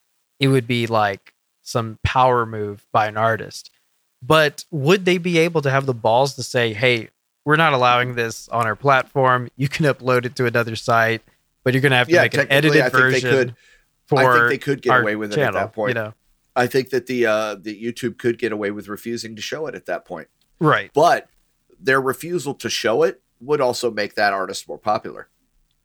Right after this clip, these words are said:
Speaker 2: It's,
Speaker 1: Right.
Speaker 2: it's just the nature of the beast. Um, and YouTube would
Speaker 1: <laughs>
Speaker 2: be
Speaker 1: What's
Speaker 2: chastised
Speaker 1: happened
Speaker 2: for it,
Speaker 1: to
Speaker 2: but
Speaker 1: this
Speaker 2: at the same
Speaker 1: podcast?
Speaker 2: time, yeah, it would, they would understand. But yeah, I mean, we just need to get back on track 'cause, yeah, it's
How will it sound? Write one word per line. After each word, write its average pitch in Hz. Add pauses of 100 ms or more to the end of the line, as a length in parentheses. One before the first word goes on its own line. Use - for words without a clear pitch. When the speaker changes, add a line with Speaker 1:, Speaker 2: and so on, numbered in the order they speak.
(360)
Speaker 2:
It's, 135
Speaker 1:
Right. 113
Speaker 2:
it's 147
just 143
the 127
nature 127
of 107
the 95
beast. 120 (380)
Um, 120 (100)
and 135
YouTube 151 (100)
would 131 (280)
Speaker 1:
<laughs> -
Speaker 2:
be 123
Speaker 1:
What's -
Speaker 2:
chastised 151
Speaker 1:
happened 147
Speaker 2:
for 175
it, -
Speaker 1:
to 135
Speaker 2:
but 139
Speaker 1:
this 131
Speaker 2:
at -
the 127
same 139
Speaker 1:
podcast? -
Speaker 2:
time, 135 (220)
yeah, 117
it 107
would, 113
they 113
would 110
understand. 98
But 117
yeah, 107
I 113
mean, 113
we 120
just 113
need 107
to 95
get 98
back 95
on 92
track 92
'cause, - (100)
yeah, 78
it's -